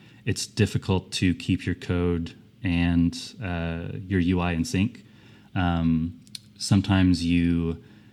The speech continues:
need to have, uh, or, or, or you wanna have a particular value that's, like, defined in code that's, like, used throughout your app. Like, maybe you have, like, a, a specific,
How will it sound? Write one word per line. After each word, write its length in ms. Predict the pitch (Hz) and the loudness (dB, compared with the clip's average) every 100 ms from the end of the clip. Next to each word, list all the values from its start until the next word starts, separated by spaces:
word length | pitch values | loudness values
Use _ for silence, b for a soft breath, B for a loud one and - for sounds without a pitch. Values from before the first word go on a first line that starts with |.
| B - | B -8
need 440 | 110 95 92 92 | -2 2 4 2
to 80 | 85 | 0
have, 580 | 85 90 85 82 - - - 110 | -2 -2 -2 -6 -10 -16 -10 -6
uh, 520 | 85 85 - - 101 110 - - - - - - - - 127 | -4 -4 -6 -8 -8 -12 -20 -20 -20 -20 -20 -20 -20 -8 -2
or, 140 | 113 | -2
or, 180 | 107 110 | 0 0
or 240 | 98 104 | 0 2
you 100 | 95 | 4
wanna 140 | 101 95 | 4 4
have 140 | 95 | 4
a 60 | 90 | 2
particular 320 | - - 95 | 0 2 2
value 260 | 87 92 85 | 4 2 2
that's, 160 | 82 | 0
like, 120 | 82 | -2
defined 360 | 92 - 90 87 | -2 2 4 4
in 80 | 85 | 4
code 320 | 92 90 95 | 2 2 2
that's, 160 | 90 92 | 0 -2
like, 300 | 82 - - b b b b - | -4 -6 -16 b b b b -12
used 540 | 110 92 92 90 - - | -2 4 6 4 0 -2
throughout 200 | 95 92 | -2 0
your 120 | 85 | -2
app. 240 | 87 117 107 | 0 0 0
Like, 140 | - | 2
maybe 240 | 95 87 | 2 4
you 140 | 87 82 | 2 2
have, 140 | 85 | -2
like, 120 | 85 | -2
a, 180 | 87 82 - B B - | -2 -4 -8 B B -8
a 40 | |
specific, 800 | - 101 - 98 - 82 - | -4 -2 0 0 0 -4 -6